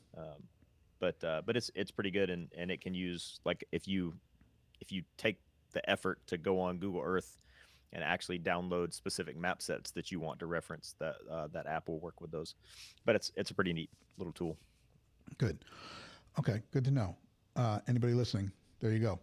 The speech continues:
Speaker 2: Check out that app. Um, also, if you're listening and, and if you have,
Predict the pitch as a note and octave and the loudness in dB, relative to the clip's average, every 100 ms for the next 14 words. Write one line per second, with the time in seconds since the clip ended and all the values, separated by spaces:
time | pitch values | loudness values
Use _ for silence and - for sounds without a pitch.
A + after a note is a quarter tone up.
0 | - _ _ - B2+ A2+ A2+ A2 G#2+ - | -10 _ _ 0 2 4 6 6 6 2
1 | - - - C3 A#2+ A#2 B2+ C#3+ E3 - | -6 -16 2 4 6 4 4 4 4 4
2 | A#2+ C3+ A#2+ A2+ A#2 G#2+ B2+ A#2+ A2 A2+ | 6 6 6 6 6 6 6 6 6 4
3 | A2+ B2 A#2 A2 - - - - _ _ | 4 4 6 4 2 -10 -20 -20 _ _
4 | _ - C3+ A2+ B2+ C#3 C3+ B2+ | _ 0 2 4 6 6 8 6